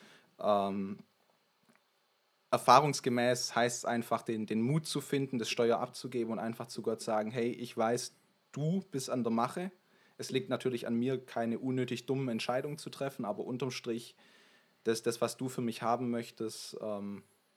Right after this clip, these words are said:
ist das, was passieren soll. Und da einfach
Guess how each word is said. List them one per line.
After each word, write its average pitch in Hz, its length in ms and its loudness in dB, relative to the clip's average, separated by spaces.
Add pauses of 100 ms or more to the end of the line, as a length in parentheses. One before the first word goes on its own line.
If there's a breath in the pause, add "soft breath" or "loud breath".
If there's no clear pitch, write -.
(160)
ist - 220 -8
das, 113 140 -2
was 110 160 0
passieren 110 420 -2
soll. 120 340 -2 (440 loud breath)
Und 113 180 -2
da 120 140 6
einfach 117 680 -2